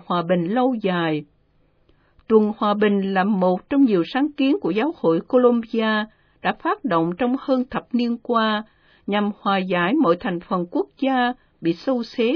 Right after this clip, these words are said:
vì cuộc nội chiến và các bạo lực do các tổ chức buôn bán ma túy và tội phạm,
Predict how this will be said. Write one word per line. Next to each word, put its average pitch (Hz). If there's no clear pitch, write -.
vì 185
cuộc -
nội 160
chiến 226
và 165
các -
bạo 165
lực 170
do 214
các -
tổ 165
chức -
buôn 220
bán 269
ma 214
túy 233
và 156
tội 151
phạm, 151